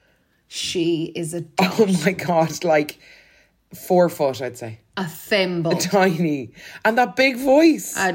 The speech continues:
Speaker 1: little mouse. Also, Amy Winehouse was tiny.
Speaker 2: Teeny.
Speaker 1: I think she was, like, five foot or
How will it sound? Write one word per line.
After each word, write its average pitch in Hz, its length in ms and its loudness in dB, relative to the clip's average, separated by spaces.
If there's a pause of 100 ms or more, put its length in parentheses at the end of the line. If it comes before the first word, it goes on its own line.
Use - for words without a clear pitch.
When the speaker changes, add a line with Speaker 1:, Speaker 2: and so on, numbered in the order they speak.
Speaker 1:
little 190 800 0 (440)
mouse. 185 720 -2
Also, 202 400 -4
Amy 190 240 -6
Winehouse 175 640 -10
was 160 200 -12
tiny. 165 320 -10
Speaker 2:
Teeny. 220 1160 0
Speaker 1:
I 139 40 0
think - 120 -8
she 202 160 -8
was, 180 120 -6
like, 180 140 -4
five 170 360 -2
foot 165 300 -12
or 165 320 -10